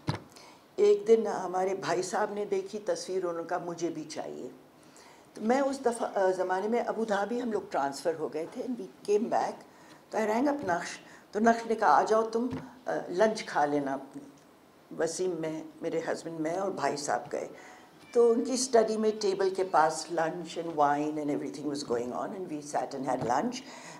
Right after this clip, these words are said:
And he said कि वो एक तस्वीर लाना, तो एक हरी तस्वीर वर्टिकल आई, तो वो भाई साहब ने ख़रीद ली। After that, I didn't meet him because, uh, we were abroad and he had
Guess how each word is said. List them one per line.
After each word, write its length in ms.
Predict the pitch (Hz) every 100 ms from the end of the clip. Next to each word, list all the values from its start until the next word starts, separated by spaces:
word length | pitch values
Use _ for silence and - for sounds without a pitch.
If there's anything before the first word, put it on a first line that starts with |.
| -
And 40 |
he 240 | 233 254
said 220 | 294 262 -
कि 100 | 254
वो 260 | 240 240
एक 320 | 233 254 262
तस्वीर 420 | 240 240 - 269 247
लाना, 440 | 226 226 269 - - - - -
तो 140 | 208 220
एक 100 | 220
हरी 320 | - 220 233
तस्वीर 680 | 302 165 160 - 165 185 185 - - -
वर्टिकल 540 | 165 175 196 - 185
आई, 180 | 135 139
तो 220 | - 190
वो 200 | 185 196
भाई 280 | 156 147 123
साहब 280 | - 110 -
ने 60 | 87
ख़रीद 320 | - - - -
ली। 140 | 127 - - - - - -
After 340 | 240 294 339
that, 360 | 302 214 220 - - -
I 100 | 220
didn't 260 | 240 277 254
meet 300 | 226 240 -
him 100 | 196 - - - - - -
because, 600 | 220 226 247 247 247 -
uh, 320 | - 208 202 196 - - - 185
we 120 | 240
were 160 | 269 254
abroad 500 | 214 170 151 208 - - - - - - - -
and 160 | 190
he 240 | 185 220 240
had 240 | 233 170